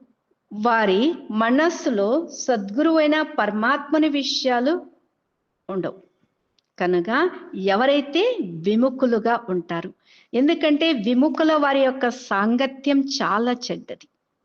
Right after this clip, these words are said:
కనుక ఎవరి మనస్సులో సద్గురువైన పరమాత్మ విషయాలు ఉంటాయో వారు గురుముఖులు.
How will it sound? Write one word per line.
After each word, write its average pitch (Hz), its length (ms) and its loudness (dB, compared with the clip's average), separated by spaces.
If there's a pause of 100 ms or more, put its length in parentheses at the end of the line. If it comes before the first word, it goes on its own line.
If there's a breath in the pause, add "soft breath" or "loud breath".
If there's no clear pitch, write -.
(420 loud breath)
కనుక 311 280 4 (300)
ఎవరి 277 320 2
మనస్సులో 302 600 2
సద్గురువైన 269 840 0
పరమాత్మ 262 800 -2
విషయాలు 240 580 -2
ఉంటాయో 208 600 -2
వారు 190 680 -2
గురుముఖులు. 233 580 -4